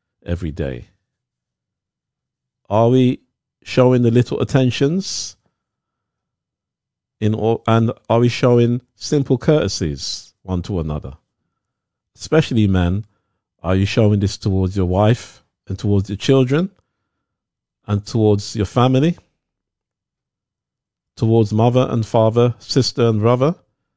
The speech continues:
to neighbors and friends?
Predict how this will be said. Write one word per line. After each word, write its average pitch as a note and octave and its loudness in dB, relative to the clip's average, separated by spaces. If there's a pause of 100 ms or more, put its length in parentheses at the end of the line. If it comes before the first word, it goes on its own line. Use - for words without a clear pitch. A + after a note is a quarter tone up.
(480)
to G#2+ -6
neighbors A2+ 0 (320)
and A2+ -2
friends? D3+ -2